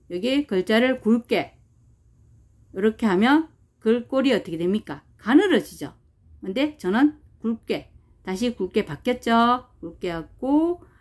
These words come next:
그 다음에 글자 크기에 넣-, 들어갑니다. 그러면 글자 크기에서 이 바가 움직여져요. 그럼 어떻게 돼요? 발을 옆으로 움직였더니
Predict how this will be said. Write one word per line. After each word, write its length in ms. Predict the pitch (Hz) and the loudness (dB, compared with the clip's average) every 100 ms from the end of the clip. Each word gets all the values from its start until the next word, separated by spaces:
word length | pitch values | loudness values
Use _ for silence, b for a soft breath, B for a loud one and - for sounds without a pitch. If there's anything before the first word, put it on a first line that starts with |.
| b | b
그 60 | - | -10
다음에 280 | 180 208 226 | -4 0 0
글자 380 | 247 247 311 302 | 0 2 0 0
크기에 400 | - 359 370 214 | 0 4 4 4
넣-, 280 | 135 - - | -4 -10 -16
들어갑니다. 580 | 151 160 156 151 143 b b _ | -12 -6 -4 -6 -10 b b _
그러면 320 | 220 269 320 B B - | 2 4 4 B B -6
글자 300 | 240 294 294 | 0 2 4
크기에서 440 | 320 311 240 196 | 6 6 4 0
이 260 | 196 220 220 | 0 0 0
바가 400 | 214 247 285 - | 0 2 2 2
움직여져요. 800 | 170 175 285 277 175 143 139 - _ _ _ _ _ _ _ _ _ _ _ _ _ _ - | -4 -2 2 2 0 -4 -8 -14 _ _ _ _ _ _ _ _ _ _ _ _ _ _ -4
그럼 180 | 226 180 | -2 -2
어떻게 220 | 185 185 | 0 0
돼요? 200 | 185 156 _ - | 0 -4 _ -2
발을 360 | 214 262 247 | 0 2 2
옆으로 500 | 254 262 226 233 233 _ _ _ _ _ _ _ _ _ _ _ _ _ - - - - | 2 0 0 0 -2 _ _ _ _ _ _ _ _ _ _ _ _ _ -20 -20 -20 -8
움직였더니 840 | 185 190 277 262 196 214 277 320 | -2 0 2 0 2 2 2 0